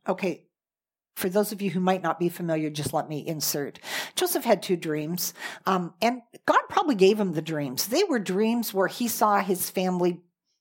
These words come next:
bowing down before him. This actually happens later on, but was it the smart thing for a teenager to say to his brothers, "Hey, you have these dreams and you're gonna bow down before me"?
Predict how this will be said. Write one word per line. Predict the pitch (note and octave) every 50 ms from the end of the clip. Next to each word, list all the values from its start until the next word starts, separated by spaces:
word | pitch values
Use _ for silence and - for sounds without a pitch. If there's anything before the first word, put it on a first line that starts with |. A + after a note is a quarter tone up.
| _ _ _ _ _ -
bowing | - F#3 D#3+ F3 F3 E3+ F3 F3+ D#3+
down | E3+ D3+ D3+ E3 E3
before | D#3+ D3+ - - D#3 D3 C#3
him. | C#3+ C#3+ C3+ C#3 - - - _ _ _ _ _ _ _ _ _ -
This | - A4+ A4 -
actually | A4+ G#4 G4+ - - - G#4 G#4 G#4
happens | G4+ A4 A4 A4 A4 G#4 G4+ G#4 G4 - -
later | E4 D#4 D#4 D#4+ D#4 D#4 D4+ D4
on, | D4 C#4+ C4 B3 A#3+ A#3+ -
but | - - A#3+ G#3+ - - F#3
was | F3+ G#3 A#3 A#3+ -
it | D#4+ - - _ _ _ _ _ _ _ _ _ _ _ _
the | - G3
smart | F#3 - - - F#3+ F#3 G3+ G3 -
thing | - F#3+ F#3 F#3
for | F3+ - F#3
a | D#3 -
teenager | - - - F#3+ F#3+ F#3+ F#3 F#3+ F#3+ F#3+ F#3+ F#3 F#3+ G#3 G#3 - - - - - - - - - - _ -
to | - G3+
say | - - - F#3+ F#3 F3+
to | F3+ E3+
his | D#3+ F3 F3 F3 E3 -
brothers, | - - E3 D3+ D#3 D#3+ E3 E3+ F3 F3 -
"Hey, | D#4 F4+ E4+ D#4
you | C4+ G#3+ A#3+ F4
have | - G#4 G#4+ G#4+ -
these | G4 F#4+ C#4+ A3+ G3+
dreams | - G3+ F#3+ A3+ B3+ B3+ B3+ C4 B3+ B3+ B3 A#3+ G#3+ G#3+
and | G3 G3
you're | F#3+
gonna | G#3+ G#3 F#3+
bow | E3+ C#3+ C3 C3+ D#3+ E3+
down | D#3+ D#3+ D#3 D#3+ E3 E3+ D#3+
before | D#3 D3 - - C#3+ D3 D#3+ D#3
me"? | D#3 D#3+ D#3+ D#3 D#3+ E3+